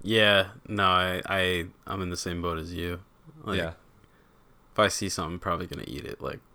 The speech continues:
Speaker 1: pretty quick. I, I'll just, I usually tend to do, do shit like that, and it's, it's good and bad.
Speaker 2: No, it,
Speaker 1: Uh,
Speaker 2: yeah, I, I can see it's bad sometimes,
Speaker 1: lots
Speaker 2: but
Speaker 1: of,
Speaker 2: it's
Speaker 1: lots
Speaker 2: like
Speaker 1: of regret
Speaker 2: <laughs>
Speaker 1: after the
Speaker 2: Yeah.
Speaker 1: fact.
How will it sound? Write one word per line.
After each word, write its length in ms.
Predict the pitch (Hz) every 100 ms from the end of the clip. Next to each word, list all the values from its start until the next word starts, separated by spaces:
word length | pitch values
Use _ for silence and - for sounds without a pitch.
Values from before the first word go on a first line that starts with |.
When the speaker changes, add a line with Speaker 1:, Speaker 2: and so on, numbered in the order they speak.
| -
Speaker 1:
pretty 240 | - 98
quick. 420 | - - - - -
I, 280 | - - 110 _ _ _ _ - _ _ - _ _ _ _ _
I'll 100 | 104
just, 240 | 87 82 - _ _
I 80 | -
usually 360 | 98 95 87 90
tend 220 | - 87
to 60 | 85
do, 120 | 87
do 320 | 65 82 95
shit 240 | - 87
like 180 | 82 92
that, 260 | 87 90 90 -
and 400 | 98 87 87 87 -
it's, 360 | 98 - -
it's 180 | - -
good 200 | - 107
and 160 | 85 78
bad. 300 | 85 85 82 - - - _ _ _ -
Speaker 2:
No, 160 | 101 95
it, 200 | 90 92
Speaker 1:
Uh, 40 | 95
Speaker 2:
yeah, 300 | 85 85 85
I, 100 | 101
I 40 |
can 160 | 123 117
see 200 | - 101
it's 140 | 85
bad 260 | - 87 85
sometimes, 220 | 95 85
Speaker 1:
lots 180 | 117 120
Speaker 2:
but 60 | 127
Speaker 1:
of, 60 |
Speaker 2:
it's 120 | 113
Speaker 1:
lots 200 | - 123
Speaker 2:
like 80 | 139
Speaker 1:
of 60 | 110
regret 500 | 101 85 87 90 87 _ _ _ _
Speaker 2:
<laughs> 420 | _ _ _ -
Speaker 1:
after 160 | 160 196 180 180
the 40 |
Speaker 2:
Yeah. 140 | 156 151
Speaker 1:
fact. 460 | 165 127 107 -